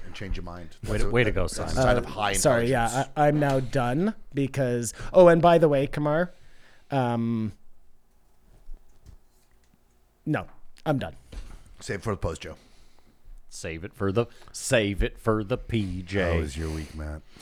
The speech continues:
Speaker 2: Uh, my week was fine. Nothing, nothing much to, uh,
Speaker 3: Wow, so you must have had an amazing week.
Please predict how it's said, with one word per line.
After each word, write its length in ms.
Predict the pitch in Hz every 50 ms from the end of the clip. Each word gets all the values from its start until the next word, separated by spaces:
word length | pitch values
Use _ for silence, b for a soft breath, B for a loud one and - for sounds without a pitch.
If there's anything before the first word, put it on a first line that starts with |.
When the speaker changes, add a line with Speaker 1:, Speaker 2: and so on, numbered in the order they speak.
| b b b b b -
Speaker 2:
Uh, 1120 | - 104 107 107 107 104 104 101 101 101 104 104 101 101 101 101 101 101 101 101 101 101
my 240 | 104 113 135 165 185
week 200 | 170 139 95 -
was 120 | 92 80
fine. 320 | - - 67 62 78 95 98 b b b b b b b b b - -
Nothing, 600 | - 101 104 98 - - 92 87 82 82 80 - - - - - - -
nothing 300 | 85 90 90 - - 85
much 340 | 82 80 78 - - - -
to, 320 | - - 87 82 80 78 78
uh, 380 | 76 73 73 76 76 76 76 76 82 - - _ _ _ _ _ _ _ _ - - - - - - -
Speaker 3:
Wow, 240 | - 135 139 160 131
so 140 | 95 - 117
you 100 | 110 123
must 160 | 139 135 -
have 80 | 131 117
had 80 | 117 117
an 140 | 117 113 117
amazing 580 | 113 110 104 104 101 101 110 101 123 127 120
week. 360 | 135 160 196 - - - -